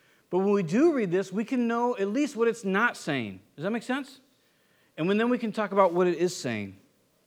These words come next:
So in verse eleven, or I'm sorry, in chapter eleven, we're actually gonna start in,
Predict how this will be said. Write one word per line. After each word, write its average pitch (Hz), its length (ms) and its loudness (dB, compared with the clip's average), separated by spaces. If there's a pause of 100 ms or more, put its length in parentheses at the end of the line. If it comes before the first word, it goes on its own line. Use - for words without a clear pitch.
(480)
So 190 160 4
in 190 80 6
verse 247 300 4
eleven, 208 440 6
or 202 260 4
I'm 214 100 0
sorry, 170 240 4
in 170 60 0
chapter 233 280 2
eleven, 202 200 6
we're 196 80 6
actually 233 220 2
gonna 190 60 0
start 190 280 4
in, 175 140 -4